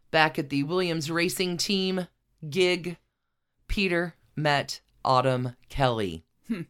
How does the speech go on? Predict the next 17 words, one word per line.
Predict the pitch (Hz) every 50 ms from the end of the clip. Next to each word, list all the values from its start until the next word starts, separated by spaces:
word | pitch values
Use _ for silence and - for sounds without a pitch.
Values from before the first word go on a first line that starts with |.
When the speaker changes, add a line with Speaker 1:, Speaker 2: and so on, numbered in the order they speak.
| _ _ _ _ _ _ _ _ _ _ _ _ _ _ _ _ _ _
Speaker 1:
Doesn't | - 196 208 214 226 - - -
Autumn | 160 165 165 160 160 143
Kelly | 147 147 135 135 143 143
sound | 135 135 143 131 135
like | 135 135 135
a | 131 123
name | 123 120 127 127 131
that | 123 -
should | - - 143 127 117
be | 135 127 127
in, | 123
like, | 127 120 113 -
a | 117
romance | 107 107 101 104 104 113 117 120 - - -
novel? | 127 120 117 113 120 117 117 113 - _ _ _ _ _ _ _
Autumn | - 139 160 180 165 135 107 98 95 90
Kelly. | - - 107 143 151 139 117 92 73 71 90